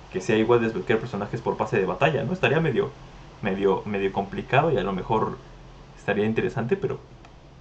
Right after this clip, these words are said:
posiblemente puedan, puedan ir para allá que salgan en pase de batalla ahora los personajes, ya, ya todo es por temporadas.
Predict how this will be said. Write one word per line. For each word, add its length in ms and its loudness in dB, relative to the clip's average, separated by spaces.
posiblemente 580 0
puedan, 300 2
puedan 260 4
ir 100 -2
para 160 4
allá 160 2
que 80 -6
salgan 320 -2
en 60 -10
pase 200 -6
de 100 -4
batalla 280 -2
ahora 120 0
los 120 -8
personajes, 460 -6
ya, 200 -2
ya 120 0
todo 140 8
es 60 4
por 200 -2
temporadas. 580 -2